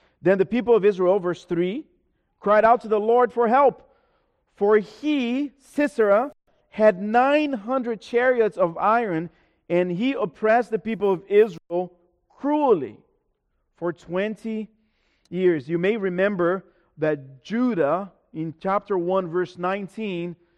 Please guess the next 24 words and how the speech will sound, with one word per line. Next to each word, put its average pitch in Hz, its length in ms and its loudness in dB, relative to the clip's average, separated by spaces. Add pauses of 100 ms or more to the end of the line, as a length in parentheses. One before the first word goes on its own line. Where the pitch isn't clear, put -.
(120)
struggled 190 1040 -2 (540)
to 180 120 -4
win 190 480 -2
the 240 80 2
battle 185 340 2
against 175 300 -4
the 165 80 -4
peoples 180 540 -4
of 156 260 0
the 143 80 -6
plain 175 720 -4 (260)
because 185 440 -2
they 180 160 -4
had 165 300 -2
chariots 170 720 -6 (320)
of 135 340 -2 (440)
iron. 139 440 -6 (920)
Chariots 240 460 0
of 170 300 -2
iron 190 460 0
were 180 220 2
like 180 240 2
modern-day 180 600 -2 (180)
tanks. - 800 -10